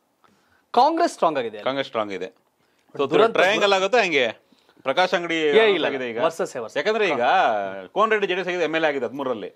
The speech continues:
Speaker 2: ಆ ಬೇಸ್ ಇದೆಯಾ ಇನ್ನು ಅಂತ.
Speaker 1: ಪಾರ್ಟಿ ಉಳ್ಕೊಂಡಿಲ್ಲ.
Speaker 2: ಹ್ಮ್, ಹ್ಮ್.
Speaker 1: ಪಾರ್ಟಿ ಅವರು ಆಗ್ಲೇ ಅಡ್ಜಸ್ಟ್ ಆಗ್ಬಿಟ್ಟಿರೋ ಕೋನ್ ರೆಡ್ಡಿ,
Speaker 2: ಹ್ಮ್.
Speaker 1: ಆ, ಕಾಂಗ್ರೆಸ್ ಹೋಗ್ತೀವಿ ಅಂತ.
Speaker 2: ಹ್ಮ್, ಹ್ಮ್, ಹ್ಮ್.
Speaker 1: But ಈಗ ಇಲ್ಲಿ ವಿನೋದ್ ಅಸೋಟಿ ಪ್ರಬಲವಾಗಿ ನಿಂತಿರುವ ಕಾರಣ,
Speaker 2: ಹ್ಮ್.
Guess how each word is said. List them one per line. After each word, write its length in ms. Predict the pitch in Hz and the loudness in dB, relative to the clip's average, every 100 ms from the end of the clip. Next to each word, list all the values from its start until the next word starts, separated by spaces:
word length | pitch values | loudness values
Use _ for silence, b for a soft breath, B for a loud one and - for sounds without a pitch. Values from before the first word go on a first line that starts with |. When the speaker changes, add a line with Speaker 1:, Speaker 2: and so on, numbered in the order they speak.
| _ _ _ - | _ _ _ -2
Speaker 2:
ಆ 100 | 139 | 0
ಬೇಸ್ 260 | 139 196 175 | 0 -2 -4
ಇದೆಯಾ 360 | 196 151 165 | 0 0 0
ಇನ್ನು 260 | 165 143 139 | -2 -8 -10
ಅಂತ. 180 | - 135 | -8 -8
Speaker 1:
ಪಾರ್ಟಿ 540 | - - 127 180 233 | -8 -8 -8 -8 -12
ಉಳ್ಕೊಂಡಿಲ್ಲ. 520 | 180 127 120 107 98 | -14 -14 -16 -16 -18
Speaker 2:
ಹ್ಮ್, 140 | 90 - | -20 -20
ಹ್ಮ್. 300 | - 113 107 | -18 -14 -14
Speaker 1:
ಪಾರ್ಟಿ 240 | 117 139 | -14 -14
ಅವರು 280 | 113 165 175 | -12 -8 -6
ಆಗ್ಲೇ 280 | 120 170 196 | -4 -2 -2
ಅಡ್ಜಸ್ಟ್ 240 | 175 - | -4 -6
ಆಗ್ಬಿಟ್ಟಿರೋ 320 | 170 156 151 | -4 -4 -4
ಕೋನ್ 200 | 139 143 | -4 -6
ರೆಡ್ಡಿ, 200 | 143 131 | -6 -8
Speaker 2:
ಹ್ಮ್. 520 | 127 - 131 123 98 87 _ _ _ _ - | -12 -12 -10 -10 -14 -20 _ _ _ _ -20
Speaker 1:
ಆ, 120 | 107 | -18
ಕಾಂಗ್ರೆಸ್ 440 | 107 120 139 139 - | -10 -8 -8 -10 -12
ಹೋಗ್ತೀವಿ 380 | 131 131 123 | -14 -14 -18
ಅಂತ. 180 | 113 104 | -16 -14
Speaker 2:
ಹ್ಮ್, 320 | - 113 113 | -14 -12 -14
ಹ್ಮ್, 0 | |
ಹ್ಮ್. 380 | 101 95 - - | -16 -20 -10 -4
Speaker 1:
But 160 | 175 202 | -4 -2
ಈಗ 100 | 190 | -2
ಇಲ್ಲಿ 220 | 190 180 | 0 0
ವಿನೋದ್ 280 | 160 208 196 | 0 2 2
ಅಸೋಟಿ 360 | 180 165 202 | 0 -6 -8
ಪ್ರಬಲವಾಗಿ 520 | 202 143 165 165 156 147 | -6 -4 -2 -2 -2 -4
ನಿಂತಿರುವ 380 | 135 135 127 | -10 -14 -12
ಕಾರಣ, 300 | 117 110 117 | -10 -10 -12
Speaker 2:
ಹ್ಮ್. 460 | 214 - 117 104 | -16 -14 -12 -12